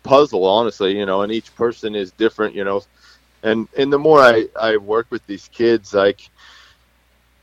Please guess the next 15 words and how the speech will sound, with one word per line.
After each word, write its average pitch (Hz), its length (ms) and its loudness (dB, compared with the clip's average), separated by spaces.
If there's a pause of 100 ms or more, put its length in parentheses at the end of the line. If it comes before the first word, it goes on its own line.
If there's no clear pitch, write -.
(600)
it, 127 260 8
it's 123 240 4
a, 117 80 12 (100)
it's 127 140 8
amazing 110 460 8
how 104 140 4
much 104 320 -2
the 107 160 6
mental 110 380 2
side 107 340 4
of 101 100 0
it 107 140 -4
comes 104 420 -10
in 107 320 -2
and 95 280 -10